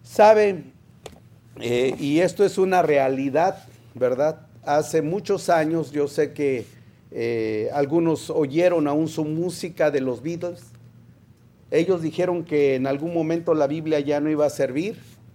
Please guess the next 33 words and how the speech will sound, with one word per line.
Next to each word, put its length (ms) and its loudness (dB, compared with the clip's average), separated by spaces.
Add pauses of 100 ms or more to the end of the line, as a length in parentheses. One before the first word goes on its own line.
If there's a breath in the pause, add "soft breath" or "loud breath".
(340)
iba 260 2
a 20 0
ser 240 0
desechada 640 0
totalmente. 580 -6 (1300)
Han 180 -2
pasado 460 4
los 260 0
años, 480 -2
aún 260 0
los 140 -2
siglos, 460 -6
¿y 60 -6
sabe 300 -2
cuál 220 0
es 160 -4
el 80 0
libro 260 -2
más 240 -4
impreso 460 -2
en 80 -4
el 100 -4
mundo? 380 -4
¿Sabe 300 -2
cuál 200 -2
es 160 -4
el 80 -2
libro 240 0
más 240 -6
vendido 640 -2
en 100 -6
el 100 -6
mundo? 380 -4